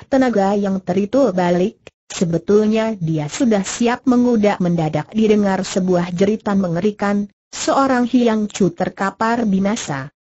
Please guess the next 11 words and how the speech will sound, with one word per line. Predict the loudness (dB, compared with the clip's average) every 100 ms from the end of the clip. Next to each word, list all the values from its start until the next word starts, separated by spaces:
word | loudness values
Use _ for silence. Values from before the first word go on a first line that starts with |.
| _
Karuan | 0 2 2 2 0
amarahnya | 0 0 0 -2 -2 -2 0 2
memuncak, | 2 4 4 4 0 -4 _ 0
bentaknya | 0 2 -2 -6 -2 0 0
dengan | 0 2 2 2
beringas, | 2 4 2 -2 -6 -14 _ -2
"Kawanan | 0 0 -2 -2 0
kurcaci | -2 0 -4 0 -2 0
yang | -2 -2
harus | 0 0 0 0
diganyang, | -2 0 0 0 -2 -4